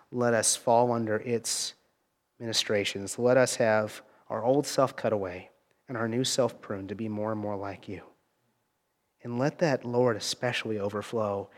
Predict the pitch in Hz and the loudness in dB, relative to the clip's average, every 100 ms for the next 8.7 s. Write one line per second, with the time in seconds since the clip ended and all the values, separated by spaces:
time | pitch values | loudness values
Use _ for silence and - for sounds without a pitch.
0 | - _ 113 120 - 113 98 98 92 104 | -20 _ -6 -4 -2 -4 -6 -6 -8 -8
1 | 98 95 95 95 - - _ _ _ _ | -8 -8 -8 -6 -6 -8 _ _ _ _
2 | 120 147 143 131 107 104 - - 120 107 | 0 2 2 0 -2 -2 -4 -4 -4 -4
3 | 101 101 _ _ - 123 110 107 110 113 | -10 -14 _ _ -14 -6 -2 -2 -2 -8
4 | - 113 98 101 95 - _ _ _ _ | -10 -10 -10 -10 -12 -16 _ _ _ _
5 | _ - - - 127 - 117 104 - 107 | _ -20 -10 -4 -4 0 -2 -2 -8 -10
6 | 101 107 107 107 - 104 95 - 123 110 | -6 -4 -4 -4 -4 -4 -6 -8 -6 -6
7 | - 98 101 98 104 104 98 95 92 95 | -4 -2 -4 -4 -4 -6 -4 -6 -6 -8
8 | 95 - 95 95 - - - | -10 -10 -14 -16 -12 -10 -10